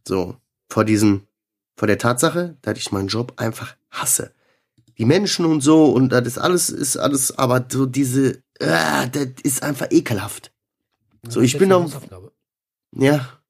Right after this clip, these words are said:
Speaker 2: Schreib
Speaker 1: Welche?
Speaker 2: eine Be-, Be-, Bewerbung bis nächste Woche.
Speaker 1: Ach, leck mich am Arsch.
Speaker 2: Schreib eine Bewerbung.
Speaker 1: Nein, an wen soll ich eine Bewerbung schreiben, Alter? Ich wechsle
Speaker 2: Ja,
Speaker 1: doch
Speaker 2: ich
Speaker 1: jetzt
Speaker 2: glaub,
Speaker 1: nicht nur den Job.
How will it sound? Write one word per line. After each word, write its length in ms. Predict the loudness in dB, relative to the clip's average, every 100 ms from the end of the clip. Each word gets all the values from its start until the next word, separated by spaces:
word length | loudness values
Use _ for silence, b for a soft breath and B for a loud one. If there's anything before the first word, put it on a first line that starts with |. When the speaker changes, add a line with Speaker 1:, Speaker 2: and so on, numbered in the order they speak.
| _ _ _ _ _ _ _ _ _ _ _ _
Speaker 2:
Schreib 200 | -10 2
Speaker 1:
Welche? 200 | 4 4
Speaker 2:
eine 80 | -2
Be-, 140 | -4 -6 -8 -12 _ -10
Be-, 80 |
Bewerbung 440 | -6 -4 -2 -2 -4
bis 140 | -6
nächste 260 | -10 -12 -16
Woche. 180 | -18 -20 _ _ _
Speaker 1:
Ach, 460 | -2 -2 -2 -6 -12 _ _ _
leck 200 | -8 -4
mich 140 | -2
am 120 | -2 0
Arsch. 280 | -2 -2
Speaker 2:
Schreib 100 | -6
eine 100 | -8
Bewerbung. 680 | -8 -8 -10 -10 -10 -12 -12 -8
Speaker 1:
Nein, 600 | -2 0 2 2 2 0
an 120 | 2
wen 140 | 2
soll 100 | 2
ich 60 | 0
eine 100 | 0
Bewerbung 380 | 2 2 0 -2
schreiben, 340 | -4 -4 -4
Alter? 380 | -6 -10 -12 -16 _ _ -8
Ich 180 | -4
wechsle 260 | -2 0 2
Speaker 2:
Ja, 40 | 2
Speaker 1:
doch 20 |
Speaker 2:
ich 60 |
Speaker 1:
jetzt 80 | 2 0
Speaker 2:
glaub, 100 | 0
Speaker 1:
nicht 100 | 0
nur 140 | 2
den 140 | 2
Job. 320 | 2 0 -2